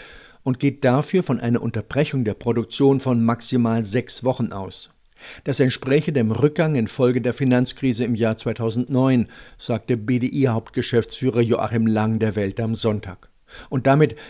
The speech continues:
wäre eine kräftige Rezession kaum zu vermeiden.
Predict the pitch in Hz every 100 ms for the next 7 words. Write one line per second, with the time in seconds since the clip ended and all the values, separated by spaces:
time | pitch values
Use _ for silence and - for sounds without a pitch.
0 | - 117 107 98 98 95 - 131 - 131
1 | 107 95 92 104 - 123 123 123 - 120
2 | 104 104 113 - 123 117 95 - -